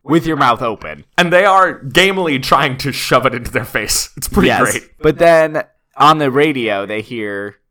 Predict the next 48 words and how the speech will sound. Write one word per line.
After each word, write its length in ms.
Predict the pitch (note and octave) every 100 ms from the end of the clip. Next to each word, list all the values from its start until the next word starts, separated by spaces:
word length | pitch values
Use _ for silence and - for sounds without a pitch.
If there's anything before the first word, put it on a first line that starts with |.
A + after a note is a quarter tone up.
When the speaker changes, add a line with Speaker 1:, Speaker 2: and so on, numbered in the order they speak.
| _
Speaker 1:
that 440 | C3 A#2+ A2 G2+ A#2+
the 200 | A#2+ A#2
factories 600 | G#2 C#3+ C3+ - C#3+ C#3
have 100 | C3
opened 300 | A#2 A#2 A#2
again, 380 | A2 G#2+ G#2 G#2
so 180 | - A2+ - -
the 160 | B2
tramp 340 | A#2+ - C#3 A#2
runs 560 | B2 A2+ C#3+ C#3 B2 -
to 100 | B2+
get 200 | A#2+ G#2
rehired 840 | A#2 A2+ F#2 F#2 D2+ D2 E2 G2+ _
at 160 | A#2+
a 60 | A#2
new 180 | A2 G#2+
place. 520 | - E2 C2+ - - _ _
Speaker 2:
Right, 160 | - A#2
because 220 | C3 C#3
he 80 | F3
wants 180 | F3 -
to 60 |
be 60 | D#3
able 120 | C3+
to 60 | B2+
get 160 | B2
them 100 | A#2+
a 60 | G2+
better 340 | F#2 A2 F#2
home. 320 | D#2 D2+ B2+ - _
He 80 | -
Speaker 1:
'Cause 60 | A3+
Speaker 2:
winds 140 | A#3
up 100 | A3
getting 180 | G#3+ F#3
fired 340 | - E3 F3
from 140 | D#3+ D3
that 180 | D3+ -
place, 220 | E3+ C3+
too, 380 | - D#3+ C#3+ B2+
because 260 | D3+ C#3+ C#3
he's 180 | C#3+ B2
accidentally 640 | B2+ B2 - C#3 B2 A#2 A#2 -
organizing 580 | B2+ A#2+ B2 A2+ B2+
a 100 | A2
socialist 540 | G2+ - A#2+ - A2+ -
movement 400 | A2 F2+ G2+ C3
again. 600 | A2 F#2+ G2 A2+ E3 -